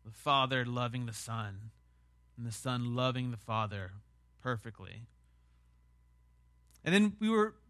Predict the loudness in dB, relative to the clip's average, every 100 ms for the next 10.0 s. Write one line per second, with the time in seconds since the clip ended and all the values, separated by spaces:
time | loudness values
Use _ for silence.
0 | _ -16 2 6 6 2 -2 2 2 0
1 | -4 _ -6 -2 2 2 4 2 2 -20
2 | -20 -20 _ _ _ _ 2 2 4 4
3 | 2 0 -8 -4 2 2 2 -2 0 2
4 | 0 0 0 0 -2 0 4 4 2 0
5 | 4 4 4 -4 2 4 4 2 2 2
6 | 4 4 2 0 -2 0 -2 -4 -8 _
7 | _ _ _ _ -4 -2 -2 0 0 0
8 | 0 0 0 -8 0 2 2 -2 -2 -2
9 | -2 -2 -2 2 2 4 2 -2 -2 -4